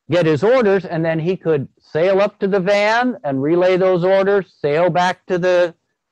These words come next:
to the rear, give those orders and so forth. And if somebody became disabled in the line, he could pull them out of the line of battle and everybody else would just scooch up. So once the battle commenced in the line of battle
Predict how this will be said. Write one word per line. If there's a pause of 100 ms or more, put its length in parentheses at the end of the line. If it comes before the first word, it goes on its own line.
(160)
to
the
rear, (720)
give
those
orders
and
so
forth.
And
if
somebody
became
disabled
in
the
line, (300)
he
could
pull
them
out
of
the
line
of
battle (140)
and
everybody
else
would
just
scooch
up. (1900)
So
once
the
battle
commenced (160)
in
the
line
of
battle